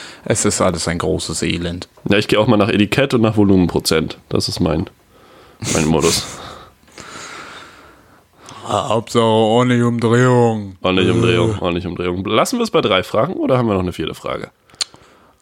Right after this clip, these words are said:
Speaker 1: Äh, ich hätte noch eine, eine kurze vierte Frage, die
Speaker 2: Eine
Speaker 1: dann
Speaker 2: vierte
Speaker 1: vielleicht
Speaker 2: Frage.
Speaker 1: auch mehr so von mir kommt. Bist du literarisch gerade in der Masse oder in der Definitionsphase? Felix? Felix? Verlass mich nicht.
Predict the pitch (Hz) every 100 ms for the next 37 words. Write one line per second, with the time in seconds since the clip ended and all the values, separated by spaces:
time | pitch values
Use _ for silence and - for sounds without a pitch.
0 | _ 131 127 127 131 - - 190 180 175
1 | 170 165 160 240 - 208 220 196 - 117
2 | 110 120 170 _ _ 156 123 110 90 120
3 | 85 113 120 117 117 120 117 139 139 131
4 | 139 - 143 143 143 147 127 131 151 170
5 | - 139 143 143 131 127 113 113 135 226
6 | 226 214 185 180 165 160 156 147 123 98
7 | - 92 90 92 - _ _ _ _ -
8 | _ _ _ _ _ _ _ _ _ _
9 | - 92 120 - - _ _ _ _ _
10 | _ _ _ _ _ _ _ _ _ _
11 | _ _ - 170 170 165 - - - _
12 | _ _ _ _ _ _ _ 202 196 190
13 | 185 175 185 175 - - -